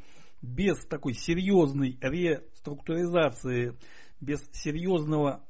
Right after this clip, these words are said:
рефакторинга, переделывания даже архитектурных каких-то моментов нашей конфигурации, это переход на асинхронную модель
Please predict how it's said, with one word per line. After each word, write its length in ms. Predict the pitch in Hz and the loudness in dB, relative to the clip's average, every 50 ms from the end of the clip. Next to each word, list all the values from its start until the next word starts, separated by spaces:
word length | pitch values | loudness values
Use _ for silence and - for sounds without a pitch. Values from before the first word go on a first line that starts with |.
| - - | -12 -8
рефакторинга, 880 | - 131 151 147 - - 175 170 147 - - 147 131 131 131 123 123 | -6 -6 -4 -4 0 2 2 2 2 2 -2 -2 -2 0 -2 -2 -2
переделывания 960 | 123 - - 160 180 190 170 165 180 190 180 170 160 151 139 135 131 131 127 | 0 2 2 2 2 2 0 0 4 6 6 8 8 8 8 6 4 2 0
даже 240 | 123 135 127 120 131 | 0 0 0 2 0
архитектурных 720 | 123 117 - 151 143 165 - - - 175 147 139 135 127 | -2 -2 -4 -10 -10 -12 -8 -4 -2 0 0 0 -2 -4
каких-то 420 | 127 - 139 - - 127 - - 135 | -6 -8 -8 -8 -8 -10 -6 -4 -2
моментов 580 | 131 139 143 156 156 147 127 120 - 120 - | 0 0 2 2 2 2 0 0 -2 -4 -4
нашей 260 | - 147 131 120 127 120 | -2 -2 -2 -2 -4 -6
конфигурации, 840 | - 143 127 117 - 139 139 139 147 175 233 262 262 - 262 247 233 - - | -6 -6 -6 -6 -6 -4 0 2 4 6 4 4 4 2 0 -2 -2 -2 0
это 260 | 208 185 165 - 135 | 0 0 0 0 0
переход 640 | 117 - 139 120 117 113 - - 196 233 262 254 - | 0 0 0 0 0 -2 -6 -2 0 2 2 2 0
на 480 | 156 139 131 131 139 156 202 254 254 - - - - - - - - - - - - | 0 0 2 2 4 4 4 2 2 -2 -6 -14 -14 -14 -14 -14 -14 -14 -14 -12 -6
асинхронную 960 | - 151 - - 151 143 120 - 127 139 165 202 226 233 233 240 247 247 277 - | -4 -4 -2 -2 -2 -2 -2 -2 0 2 2 2 2 2 2 2 2 0 0 -2
модель 720 | - 165 151 151 143 135 123 123 120 139 160 202 226 208 - | -4 -2 0 2 2 2 2 2 2 4 4 4 2 -2 -6